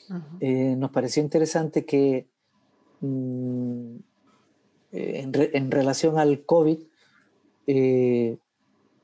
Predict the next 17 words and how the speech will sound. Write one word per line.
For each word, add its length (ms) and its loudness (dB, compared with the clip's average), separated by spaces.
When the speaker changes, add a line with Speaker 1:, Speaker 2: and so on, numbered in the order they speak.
Speaker 2:
se 240 2
reunieron 840 2
una 320 0
serie 340 4
de, 480 2
de, 840 -6
de 300 -2
elementos 720 -2
a 100 -6
nivel 240 -2
nutricional, 680 -2
de 100 -6
micronutrientes, 1040 -2
eh, 760 2
que 160 0
se 200 2
han 680 0